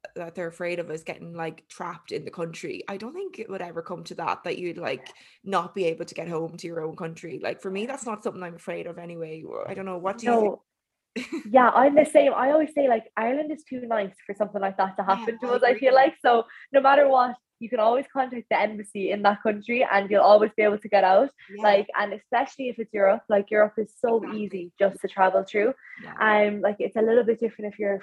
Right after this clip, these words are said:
Speaker 2: further away, of course, but, like,
Speaker 1: Yeah.
Speaker 2: the majority of people listening to this, if you're going on your first solo trip, it probably will be Europe.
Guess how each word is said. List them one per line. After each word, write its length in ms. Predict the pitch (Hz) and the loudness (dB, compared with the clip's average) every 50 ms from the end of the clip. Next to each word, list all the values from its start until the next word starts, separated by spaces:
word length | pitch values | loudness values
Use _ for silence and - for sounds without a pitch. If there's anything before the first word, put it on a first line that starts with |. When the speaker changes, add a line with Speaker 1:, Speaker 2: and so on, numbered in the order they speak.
| - - | -2 0
Speaker 2:
further 280 | 220 208 208 202 202 | 2 2 4 4 4
away, 260 | 202 196 202 208 208 | 4 6 4 4 2
of 140 | 202 190 - | 2 -2 -4
course, 300 | _ - 226 214 208 202 _ - | _ 0 0 0 0 -2 _ -2
but, 100 | 185 - | -2 0
like, 200 | 190 190 190 185 _ _ _ | 0 0 -2 -2 _ _ _
Speaker 1:
Yeah. 220 | 190 180 170 - - _ - | -16 -16 -16 -16 -18 _ -8
Speaker 2:
the 120 | 185 226 214 | -6 -4 -4
majority 360 | 220 208 233 226 233 226 226 | 0 4 6 6 6 4 2
of 60 | 220 | 0
people 200 | - 220 202 214 | -2 -2 0 2
listening 300 | 208 208 208 - 214 202 | 2 2 0 -2 -8 -8
to 60 | 190 190 | -2 -2
this, 180 | 208 214 208 | -2 -2 -2
if 60 | 196 | -2
you're 100 | 202 202 | -4 -2
going 180 | 185 202 220 220 | 0 2 2 4
on 100 | 214 202 | 4 2
your 100 | 202 196 | 2 0
first 240 | - 214 202 202 - | 0 0 0 0 2
solo 220 | 208 208 208 214 | 2 2 2 4
trip, 220 | 208 - 247 285 - | 4 4 4 4 4
it 180 | - - 196 - - | 2 0 -2 -2 -2
probably 440 | - - 220 208 202 202 190 202 202 | 2 6 6 6 4 2 -6 -6 -2
will 200 | 196 202 202 196 | 0 2 0 0
be 160 | 190 190 185 180 | -2 -4 0 4
Europe. 360 | 190 185 185 190 247 294 | 6 8 8 8 6 4